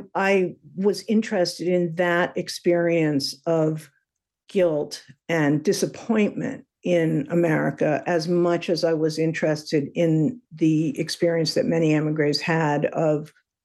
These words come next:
you know, just relief and gratitude. And, like, Thomas Mann loved L A and was very sad to have to leave because of all the McCarthy stuff. Well, it was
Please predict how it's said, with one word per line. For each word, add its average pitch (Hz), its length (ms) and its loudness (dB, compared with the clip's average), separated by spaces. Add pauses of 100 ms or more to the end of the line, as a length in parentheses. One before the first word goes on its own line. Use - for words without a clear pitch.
(140)
you 175 120 2
know, 156 380 2
just - 360 -4
relief 175 800 0
and 147 180 0
gratitude. 147 1000 0
And, 156 480 -2 (380)
like, 147 240 -4
Thomas 240 360 0
Mann 147 440 -2
loved 208 360 0 (160)
L 107 220 2
A - 320 -6
and 165 140 -4
was 151 120 -2
very 156 400 0 (460)
sad 147 580 -2 (140)
to 151 320 0
have 151 340 -4
to 151 80 0
leave 160 500 0
because 139 400 -2
of 143 100 -4 (300)
all 165 140 0
the 151 320 -4
McCarthy 156 640 -4
stuff. - 460 -4
Well, 131 140 -4
it 104 40 -4
was - 180 -12